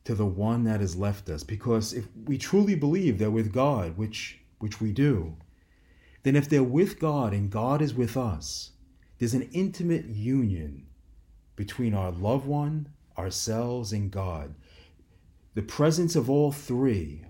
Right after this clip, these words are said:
are sort of intermingled, and, and it's truly a, a beautiful, beautiful,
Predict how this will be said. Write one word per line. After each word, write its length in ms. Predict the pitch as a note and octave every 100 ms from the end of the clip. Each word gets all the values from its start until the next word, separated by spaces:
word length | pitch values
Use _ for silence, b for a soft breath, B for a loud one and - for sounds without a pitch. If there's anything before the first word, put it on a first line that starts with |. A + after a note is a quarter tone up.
| - -
are 80 | G2
sort 280 | - B2 A2
of 200 | F#2+ -
intermingled, 920 | C3+ C3+ A#2 A2+ A2+ F#2 D2+ C2+ - -
and, 120 | A2+
and 220 | A2 A#2
it's 160 | A2 -
truly 420 | - F#3+ F3+ A2
a, 180 | G2+ -
a 120 | F#2
beautiful, 720 | F2+ A#2+ D#3+ F3+ D3+ - F#2+
beautiful, 960 | F#2 A#2 D#3+ E3+ E3 - A#2+ A2+ G#2+